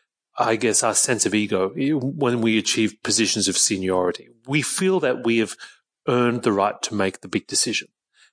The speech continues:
and that everyone has to fall in line with us. And so what makes a decision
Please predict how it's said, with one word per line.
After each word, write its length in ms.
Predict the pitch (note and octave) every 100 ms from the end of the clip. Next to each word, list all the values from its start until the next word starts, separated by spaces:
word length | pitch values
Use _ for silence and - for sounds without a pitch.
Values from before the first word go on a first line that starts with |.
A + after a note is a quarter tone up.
| _ -
and 180 | A2+
that 80 | A2+
everyone 300 | A2+ A2 G#2
has 120 | F#2+ -
to 60 |
fall 240 | - G#2 F#2+
in 60 |
line 220 | F2+ F2+
with 100 | F2
us. 360 | F#2 - - - _ _ _ _ _
And 140 | - B2+
so 140 | C#3+
what 160 | C#3+ E3
makes 260 | E3 F#3
a 60 | E3
decision 560 | A2 - B2 G#2 F#2